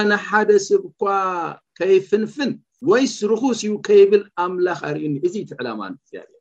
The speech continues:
እግዚኣብሔር ካብ ላዕሊ ካብ ሰማይ ንዓይ ንዓኻትኩምን ክርእየና ከሎ ፈላሊ ይኮነን ዝርእየና። ፈላሊ ኣይኮነን። እዚ ከምዚ ዓሌቱ፣ እዚ ከምዚ ዓሌቱ፣ እዚ ከምዚ እዩ።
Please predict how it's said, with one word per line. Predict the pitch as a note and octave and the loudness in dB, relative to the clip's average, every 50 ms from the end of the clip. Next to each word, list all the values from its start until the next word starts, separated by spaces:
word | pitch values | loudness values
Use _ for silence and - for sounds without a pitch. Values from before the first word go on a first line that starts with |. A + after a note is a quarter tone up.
| _ _ _ _ _ _ - | _ _ _ _ _ _ -12
እግዚኣብሔር | C#3+ C3 F#3+ G#3+ A3+ A#3 G#3+ G#3 A3 G#3+ G3+ | -4 0 2 4 4 6 6 8 6 6 6
ካብ | G#3 F3+ F3+ F3 | 4 2 4 4
ላዕሊ | F#3+ G3 - G3+ A3 G3+ | 4 4 4 4 4 4
ካብ | G3 F3 E3+ D#3+ D3 | 4 2 0 0 0
ሰማይ | - - F3+ F3 F3+ F3 E3 | -2 -2 -2 0 0 -2 -2
ንዓይ | D#3 D3+ C3 D#3 E3 | -4 -4 -6 -4 -4
ንዓኻትኩምን | D#3 D3+ B2+ C3+ C3 D3 D3 D3 - C#3 C3+ C3+ B2 | -4 -4 -6 -6 -6 -8 -8 -6 -2 -2 -2 -2 -2
ክርእየና | - - A#2+ A#2 A#2+ B2 A#2+ A#2+ A2+ | -4 -4 -4 -4 -4 -4 -4 -6 -6
ከሎ | - C3 C#3 E3+ A3 A#3+ - _ _ _ _ | -6 -2 0 0 0 0 -2 _ _ _ _
ፈላሊ | - A#2+ A#2+ A#2 A#2+ B2 C#3+ | -4 0 0 0 0 0 -2
ይኮነን | D#3 - - G2 F2+ E2 D#2 | -2 -4 -6 -12 -16 -16 -20
ዝርእየና። | _ D#2+ D#2 - _ _ _ _ _ _ _ _ _ _ _ - | _ -20 -20 -20 _ _ _ _ _ _ _ _ _ _ _ -4
ፈላሊ | A#2 B2+ C#3 C#3 C#3+ B2 A2 | 0 2 2 2 2 2 0
ኣይኮነን። | - - F#2+ F#2 - E2 D#2 D2+ C#2+ _ _ _ _ _ _ _ _ _ | -2 -4 -8 -10 -10 -14 -20 -20 -20 _ _ _ _ _ _ _ _ _
እዚ | - D3 D3+ E3+ F3+ F3 D#3 D3 C3+ C#3 - _ _ _ | 0 2 4 4 6 6 4 2 0 -2 -6 _ _ _
ከምዚ | - D3 C#3+ D3 C#3+ D#3 D3 | -2 0 2 4 4 2 2
ዓሌቱ፣ | - C3+ D#3 D#3+ E3 D#3+ G#3+ A3+ A3 - _ _ - | 2 2 2 4 4 4 2 0 -4 -6 _ _ -2
እዚ | - D3 F3 F3+ | 2 4 4 2
ከምዚ | - D3+ D3 D3 C#3+ D#3+ - | 2 2 0 2 2 0 0
ዓሌቱ፣ | B2+ D3+ D#3+ E3+ F3 E3+ A3 G#3+ - _ _ _ | 0 2 2 2 2 0 -2 -4 -6 _ _ _
እዚ | - C3 E3+ | -6 -4 -4
ከምዚ | D#3 D#3+ D#3 D#3+ D3+ C#3+ | -2 -2 -2 -2 -2 -2
እዩ። | G3+ A#3 | -4 -4